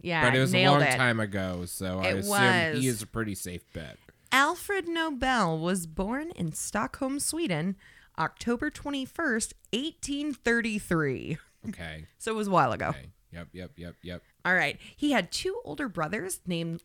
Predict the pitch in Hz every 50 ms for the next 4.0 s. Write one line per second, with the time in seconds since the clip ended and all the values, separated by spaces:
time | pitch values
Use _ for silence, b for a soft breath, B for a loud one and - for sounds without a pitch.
0 | _ - 311 415 453 453 453 453 453 453 440 427 - _ _ _ _ - 208 240
1 | 240 240 240 240 - - - 160 147 143 147 147 - - _ - - _ _ _
2 | _ _ _ _ _ - - 277 254 220 156 160 170 190 202 - - - - 123
3 | - - - 139 - 90 - _ - 208 233 226 220 214 214 214 214 214 208